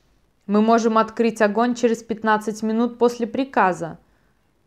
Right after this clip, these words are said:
«Отлично», ответил Хорстгельд. Рубка гудела кипучей деятельностью. Трибуналу не приходилось стрелять по врагам уже довольно долгое время, и Хорстгельд стал забывать, что чувствовал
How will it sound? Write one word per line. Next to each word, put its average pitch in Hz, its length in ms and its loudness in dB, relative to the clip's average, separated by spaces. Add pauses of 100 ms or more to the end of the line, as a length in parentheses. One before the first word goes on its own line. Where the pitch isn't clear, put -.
(320)
«Отлично», 208 840 -2
ответил 180 500 -6
Хорстгельд. 175 800 -4 (1300)
Рубка 214 400 2
гудела 233 540 2
кипучей 220 600 -6
деятельностью. 180 1000 -4 (420)
Трибуналу 196 680 0
не 180 180 -2
приходилось 214 640 0
стрелять 214 500 -2
по 220 80 -2
врагам 202 560 -2 (320)
уже 208 220 0
довольно 262 420 4
долгое 277 460 2
время, 180 480 -2 (400)
и 196 80 -2
Хорстгельд 196 680 2
стал 202 300 0
забывать, 202 680 0 (120)
что - 280 0
чувствовал 185 720 -6